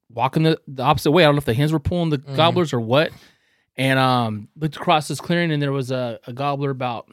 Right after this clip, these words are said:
Speaker 1: three hundred, three twenty-five out there in the middle of the, the field by himself. And I'd hit the call. He, he had hammer, gobble,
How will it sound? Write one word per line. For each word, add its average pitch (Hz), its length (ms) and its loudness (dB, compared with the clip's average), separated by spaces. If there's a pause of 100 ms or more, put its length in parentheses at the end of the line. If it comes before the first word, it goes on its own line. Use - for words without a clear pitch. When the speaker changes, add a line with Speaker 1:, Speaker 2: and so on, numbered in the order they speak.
(300)
Speaker 1:
three 254 140 -4
hundred, 214 340 0 (720)
three 165 100 -8
twenty-five 156 500 2
out 160 140 2
there 165 80 -2
in 151 40 0
the 143 80 2
middle 156 160 4
of 135 40 0
the, 123 160 -2 (140)
the 127 100 -10
field 196 240 2
by 131 80 4
himself. 135 500 0 (720)
And 117 380 -2 (140)
I'd 143 100 0
hit 165 160 -2
the - 60 -20
call. 160 300 4
He, 151 260 2
he 147 140 0
had 139 220 -4
hammer, 127 440 -2
gobble, 123 580 -4